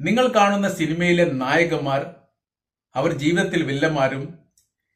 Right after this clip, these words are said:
ജീവിതത്തിൽ വി-, ഈ സിനിമയിൽ വില്ലന്മാരെ അഭിനയിക്കുന്നവർ കാരുണ്യമുള്ളവരും അവർ യഥാർത്ഥത്തിൽ ജീവിതത്തിലെ നായകന്മാരാണ്" എന്ന തരത്തിലാണ്. ഹിന്ദി സിനിമയിലെ വില്ലനായിരുന്ന അമരേഷ് പുരിയെ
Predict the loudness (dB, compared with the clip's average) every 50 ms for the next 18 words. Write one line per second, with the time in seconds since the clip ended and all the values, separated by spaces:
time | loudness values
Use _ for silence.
0 | _ -16 -10 -8 -6 -2 -2 -4 -2 -2 -4 -4 -4 -4 -6 -6 -6 -6 -6 -8
1 | -8 -8 -4 -2 -2 0 -2 -2 -6 -6 -4 -2 0 0 2 2 2 2 2 0
2 | 0 -2 -4 -4 -4 -4 -6 -6 -4 -4 -4 -6 -8 -10 -14 -8 -4 0 2 2
3 | 2 2 2 0 -2 -2 -2 -2 -2 -2 -2 -2 -4 -6 -8 -10 -12 -14 -20 _
4 | _ _ _ -10 -8 -6 -4 -2 0 0 2 0 0 0 -2 -10 -10 -10 -10 -10
5 | -10 -8 -6 -6 -6 -6 -6 -6 -6 -4 -4 -4 -4 -6 -6 -6 -6 -6 -6 -6
6 | -6 -6 -6 -8 -8 -10 -10 -12 -16 -20 _ _ -14 -12 -10 -8 -8 -8 -8 -10
7 | -12 -14 -14 -14 -16 -18 -20 -20 _ _ _ _ -4 -2 0 0 2 0 0 0
8 | 0 -2 0 0 0 0 0 0 -2 -2 -4 -10 -18 _ _ -14 -8 -6 -4 -2
9 | 0 0 2 2 0 0 -2 -4 -6 -6 -6 -6 -6 -4 -2 0 2 4 4 2
10 | 2 -2 -6 -6 -4 -2 -2 -2 -2 -4 -8